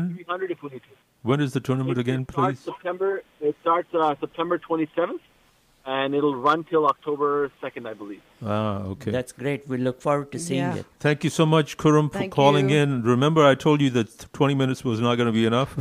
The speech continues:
Speaker 1: <laughs>
Speaker 2: That's okay. That's okay. That's
Speaker 4: Yeah,
Speaker 2: fine.
Speaker 4: and you have to put your ads in our paper.
Speaker 1: No, no, but we will, we certainly appreciate you calling in because this is exciting news, and,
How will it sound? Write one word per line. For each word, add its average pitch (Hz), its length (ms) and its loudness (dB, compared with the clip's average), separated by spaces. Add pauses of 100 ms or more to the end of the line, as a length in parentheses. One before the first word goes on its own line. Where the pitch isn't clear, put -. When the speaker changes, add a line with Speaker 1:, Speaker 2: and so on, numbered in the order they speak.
Speaker 1:
<laughs> 156 800 2 (720)
Speaker 2:
That's - 280 0
okay. 170 340 6 (100)
That's 151 220 -4
okay. 160 380 -4
That's 175 100 -6
Speaker 4:
Yeah, 196 340 0
Speaker 2:
fine. 202 120 2
Speaker 4:
and 202 60 -6
you 208 80 -4
have 208 80 -14
to 214 80 -12
put 208 220 -8
your 190 120 -4
ads 180 340 -4
in 156 100 -10
our 143 100 -4
paper. 131 200 0
Speaker 1:
No, 131 160 8
no, 127 160 8
but 120 380 4
we 135 180 8
will, 135 220 6
we 120 260 2
certainly 143 340 4
appreciate 120 460 0
you 104 60 -2
calling 113 320 4
in 110 120 2
because 101 320 0
this 120 200 -2
is 107 100 -2
exciting 117 480 0
news, 107 300 2
and, 95 160 0